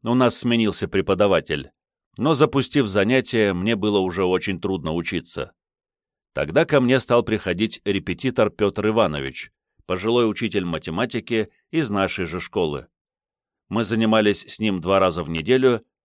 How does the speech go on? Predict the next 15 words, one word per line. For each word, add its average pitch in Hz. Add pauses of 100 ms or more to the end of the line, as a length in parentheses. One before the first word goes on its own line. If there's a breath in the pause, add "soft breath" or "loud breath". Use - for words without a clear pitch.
и 165
постепенно 139
я 92
начал 113
разбираться 90
в 95
математических 85
дисциплинах. 82 (800)
Окончил 104
восьмой 87
класс 113
я 104
с -
хорошими 92
отметками, 78